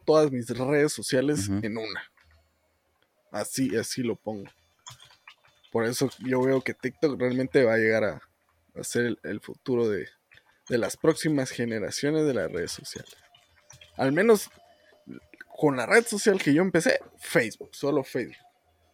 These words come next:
Speaker 1: Y Hi-Fi. Y MySpace. Y, y mira a mis hermanos ahí metidos en MySpace. Pero sí, ahora el futuro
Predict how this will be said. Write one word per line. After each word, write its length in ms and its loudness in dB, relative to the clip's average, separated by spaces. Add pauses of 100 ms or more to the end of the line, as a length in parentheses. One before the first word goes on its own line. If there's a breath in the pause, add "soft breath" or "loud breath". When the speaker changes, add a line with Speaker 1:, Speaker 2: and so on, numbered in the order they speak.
(340)
Speaker 1:
Y 200 0
Hi-Fi. 460 -2 (1300)
Y 80 -6
MySpace. 440 -8 (1200)
Y, 80 -6 (180)
y 100 -4
mira 240 0
a 40 0
mis 180 -2
hermanos 480 -6
ahí 100 -4
metidos 480 -6
en 140 -12
MySpace. 380 -16 (2000)
Pero 300 0
sí, 300 0
ahora 360 2
el 340 -6
futuro 600 2